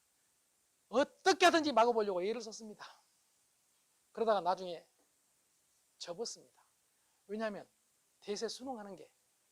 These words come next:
여러분, 대세를 따라야 하지 않겠습니까? 그리고 놀라운 사실은 지는 게 이기는 거다. 여러분, 지는 게 이기는 겁니다. 그 사실을 이제야 알았습니다.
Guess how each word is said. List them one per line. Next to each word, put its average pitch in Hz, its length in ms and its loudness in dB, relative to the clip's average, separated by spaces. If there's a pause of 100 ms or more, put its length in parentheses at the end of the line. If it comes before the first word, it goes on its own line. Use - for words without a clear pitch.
(200)
여러분, 208 220 -8
대세를 240 380 -8
따라야 269 240 -4
하지 175 100 -8
않겠습니까? 220 560 -12 (960)
그리고 107 420 -4 (120)
놀라운 196 360 2
사실은 165 400 -12 (580)
지는 196 280 -8
게 147 80 -12
이기는 175 300 -14
거다. 147 200 -20 (1160)
여러분, 165 220 -10
지는 196 240 -12
게 160 80 -16
이기는 156 300 -20
겁니다. - 360 -20 (680)
그 - 100 -16
사실을 220 380 -12
이제야 220 340 -10 (120)
알았습니다. - 520 -16